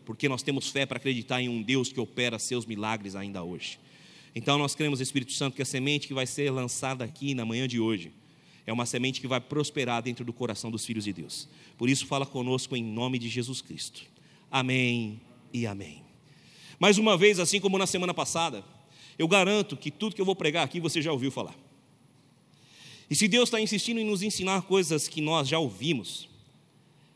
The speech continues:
é porque provavelmente nós temos negligenciado ou nos afastado dessas verdades. Então, quando nós falamos de fé, eu quero que você entenda uma coisa desde já. Circunstâncias abalam fé.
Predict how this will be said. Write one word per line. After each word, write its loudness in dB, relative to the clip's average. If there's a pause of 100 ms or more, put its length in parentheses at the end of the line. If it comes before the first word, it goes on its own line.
(240)
é 4
porque 4
provavelmente 4
nós 0
temos 0
negligenciado 2 (800)
ou 8
nos 6
afastado 0
dessas -2
verdades. -10 (1040)
Então, 8
quando 4
nós 6
falamos 4
de 0
fé, 2 (580)
eu -4
quero 4
que -4
você 2
entenda 2
uma 2
coisa 4
desde 4
já. 0 (1500)
Circunstâncias 2
abalam 2
fé. -2